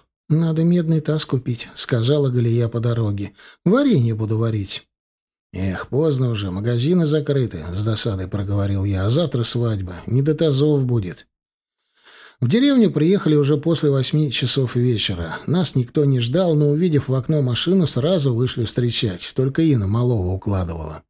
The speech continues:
Долго объясняли нашим, откуда у нас столько клубники и почему мы не можем у них сегодня остаться.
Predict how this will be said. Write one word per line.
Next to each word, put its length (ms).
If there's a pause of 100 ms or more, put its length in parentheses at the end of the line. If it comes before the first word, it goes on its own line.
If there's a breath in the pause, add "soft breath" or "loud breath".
(560)
Долго 300
объясняли 540
нашим, 400
откуда 360
у 40
нас 200
столько 380
клубники 560
и 60
почему 420
мы 100
не 120
можем 360
у 40
них 200
сегодня 460
остаться. 640